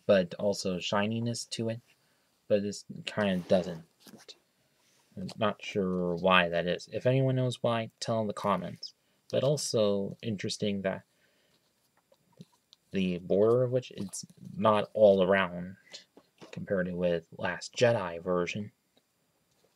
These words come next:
which, you know, it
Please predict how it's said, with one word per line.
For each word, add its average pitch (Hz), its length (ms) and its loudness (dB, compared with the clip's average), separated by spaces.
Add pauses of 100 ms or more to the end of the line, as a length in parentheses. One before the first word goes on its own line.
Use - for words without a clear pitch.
(1200)
which, 95 480 -8
you 92 160 -4
know, 87 180 -6
it 87 120 -10